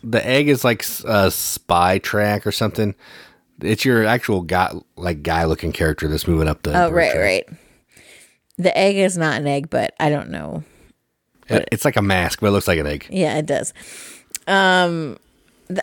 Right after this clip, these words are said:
Speaker 2: uh, the colors also for the eggs are really cute. Anyway, you have to move up the emperor track in order to be able to have a chance to win.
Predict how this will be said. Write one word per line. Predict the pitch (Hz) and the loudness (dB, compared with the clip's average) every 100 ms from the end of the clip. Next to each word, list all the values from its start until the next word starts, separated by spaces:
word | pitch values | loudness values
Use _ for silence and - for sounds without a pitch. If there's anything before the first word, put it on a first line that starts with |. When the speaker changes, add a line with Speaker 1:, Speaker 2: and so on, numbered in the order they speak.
| - | -2
Speaker 2:
uh, | 202 | 2
the | 202 | 2
colors | - 233 302 262 - | 2 0 2 0 2
also | 160 - 147 | 0 2 0
for | - | 0
the | 143 | 0
eggs | 131 135 - | -2 -2 -6
are | |
really | - 58 | -8 -8
cute. | - - - | -8 -6 0
Anyway, | 220 170 | 2 4
you | 170 | 4
have | 226 226 | 4 2
to | |
move | 202 190 | 2 2
up | 190 - - | 2 -2 -8
the | 214 - | -2 -2
emperor | 185 170 | 0 -2
track | - 151 - | 2 0 0
in | |
order | 170 175 | 0 0
to | 180 | 2
be | |
able | 196 | 2
to | 190 | 2
have | 202 | -2
a | 165 | -4
chance | - 190 165 | -2 -2 -2
to | - | -2
win. | 156 98 65 | -2 -2 -6